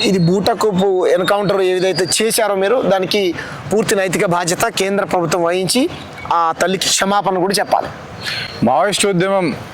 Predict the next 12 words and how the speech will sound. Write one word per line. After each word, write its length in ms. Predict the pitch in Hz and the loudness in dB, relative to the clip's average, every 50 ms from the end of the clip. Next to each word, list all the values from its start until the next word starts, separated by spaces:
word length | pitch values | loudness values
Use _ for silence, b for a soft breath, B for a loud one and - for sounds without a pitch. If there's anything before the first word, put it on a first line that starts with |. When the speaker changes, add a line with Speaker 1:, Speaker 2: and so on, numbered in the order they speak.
| - 156 - - | -14 -8 -4 -2
Speaker 2:
తన 140 | 160 151 151 | 0 0 0
లక్ష్యాన్ని 840 | 143 143 143 139 - - 202 202 196 196 190 180 170 156 143 117 110 104 98 - - 143 | 0 0 0 0 0 0 0 0 0 0 0 0 0 -2 -2 -2 -2 -4 -4 -4 -2 2
నెరవేర్చుకుందా? 760 | 139 135 143 143 165 160 175 165 139 - - 165 139 131 139 196 - - - - B B B B B B B | 2 4 4 2 2 0 0 0 0 0 0 0 2 2 2 0 -2 -4 -6 -6 B B B B B B B
Speaker 1:
అంటే 120 | 226 254 | 0 0
ఒకటి 340 | 262 226 - - 285 262 311 | 0 0 0 0 0 0 2
బ్రదర్, 280 | 254 254 220 190 180 160 | 2 2 0 0 0 0
ఉద్యమం, 580 | 151 160 170 165 240 285 302 311 302 294 269 | 2 2 4 4 2 2 2 0 2 2 2
విప్లవం, 600 | 202 214 170 - 247 269 262 262 262 269 262 262 247 | 2 0 0 0 0 0 0 0 0 -2 0 0 0
ఉద్యమము 640 | 214 180 180 233 240 240 240 233 233 233 233 233 B B B B B B B - - - - | 2 2 2 2 2 0 0 0 0 0 -2 -4 B B B B B B B -6 -4 -2 0
అడవిలోనే 720 | 143 175 208 240 262 269 247 240 233 226 220 220 220 220 | 0 0 2 0 2 2 2 2 0 0 0 0 0 -2
తుపాకీతోనే 1000 | 214 - - 202 156 214 226 233 202 226 - 226 208 208 202 202 202 196 - - - - - - - - - - | -2 -2 -2 -2 0 0 0 0 0 0 0 0 0 0 0 0 0 0 -2 -4 -6 -8 -10 -12 -12 -8 -4 0
రాదు. 400 | 147 160 160 165 196 196 165 - | 0 2 2 2 0 0 -2 -2